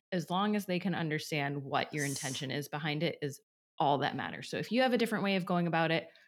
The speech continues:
Speaker 1: great. Uh, but don't overthink it as
Speaker 2: Mm-hmm.
Speaker 1: long as you're clearly labeling each of the elements.
Speaker 2: Yeah. To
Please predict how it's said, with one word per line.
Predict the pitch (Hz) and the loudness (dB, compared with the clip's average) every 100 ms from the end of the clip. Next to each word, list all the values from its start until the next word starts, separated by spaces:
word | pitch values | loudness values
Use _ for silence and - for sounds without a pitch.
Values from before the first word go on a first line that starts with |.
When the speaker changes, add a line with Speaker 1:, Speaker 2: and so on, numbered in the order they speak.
| _ - | _ -8
Speaker 1:
great. | 135 123 156 - _ _ _ - | -2 0 0 -2 _ _ _ -2
Uh, | 139 127 - | 0 0 -2
but | 147 | -4
don't | 170 147 | -2 -2
overthink | 147 - - - - | -4 -6 -10 -10 -10
it | - | -2
as | 226 220 | 0 2
Speaker 2:
Mm-hmm. | |
Speaker 1:
long | - 151 | 0 -2
as | 143 | -4
you're | 139 | -8
clearly | - 156 151 147 | -10 -8 -4 -4
labeling | 143 135 139 139 - | -4 -4 -6 -6 -6
each | 156 113 160 | -8 -6 -8
of | 143 | -8
the | - | -4
elements. | 143 - 139 - - - - _ _ - | -4 -4 -6 -8 -10 -16 -16 _ _ 0
Speaker 2:
Yeah. | 139 131 - - - | 2 2 -2 -16 6
To | 220 208 | 8 8